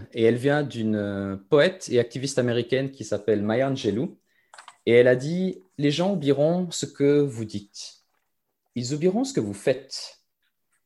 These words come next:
Mais jamais ils n'oublieront comment ils se sont sentis par votre faute. » Et pour moi, c'est important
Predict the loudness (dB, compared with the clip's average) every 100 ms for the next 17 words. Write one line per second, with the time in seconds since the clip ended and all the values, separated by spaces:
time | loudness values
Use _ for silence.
0 | _ -2 0 2 0 0 -2 -4 -2 -2
1 | 0 -2 -2 -8 _ _ _ _ -2 0
2 | 0 0 -2 -6 -4 -4 -2 -4 -4 -6
3 | -4 -4 -4 -8 -6 -2 -2 -4 -12 -14
4 | _ _ _ _ _ _ _ -4 0 2
5 | 2 0 -2 -2 -4 -4 -4 -4 -6